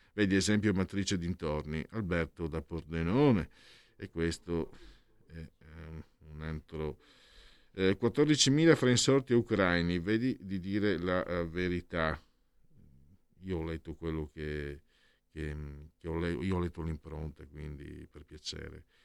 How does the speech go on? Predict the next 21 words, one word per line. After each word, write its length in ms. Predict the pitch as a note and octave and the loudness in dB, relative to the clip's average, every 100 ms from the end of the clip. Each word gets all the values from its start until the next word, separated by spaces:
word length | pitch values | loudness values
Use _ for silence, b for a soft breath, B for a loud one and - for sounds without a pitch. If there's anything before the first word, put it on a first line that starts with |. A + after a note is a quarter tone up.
| _ _ | _ _
questi 240 | D2+ E2 | -14 -12
interventi 680 | D2+ D#2+ D#2 E2 D#2+ - - _ | -12 -10 -8 -6 -6 -8 -16 _
potete 500 | G#2+ - F#2+ F2+ F2 | -10 -2 0 0 -4
infilarveli 800 | C#3 - E2+ E2 D#2 C#2+ C#2+ D2 _ _ | -4 -4 -4 -4 -4 -6 -10 -14 _ _
in 100 | E2 | -20
tasca. 360 | D2+ C#2+ - - _ B B B B B B B B B | -20 -20 -20 -20 _ B B B B B B B B B
Eh, 600 | - A#2 B2 B2 B2 B2 B2+ | 0 6 8 8 8 6 6
"Non 140 | D#3+ | 8
vi 80 | F3 | 6
si 100 | D3+ | 6
può 100 | E3+ | 4
ascoltare 400 | - C#3+ D3+ D#3+ | 6 6 8 8
da 100 | C#3+ | 8
nessuna 300 | A#2+ C3 D3+ | 6 4 2
parte, 320 | B2 B2+ A#2+ | 4 4 4
anche 160 | A2 A#2+ | 2 2
i 40 | |
podcast 440 | G#2 F#2+ - G#2+ A2 | 2 0 0 0 2
non 260 | G#2 G#2+ | 4 4
sono 260 | - F#2 F2+ | 4 2 2
aggiornati". 760 | E2+ F2 E2 E2 D#2 - E2 | 2 0 0 0 -2 -2 -4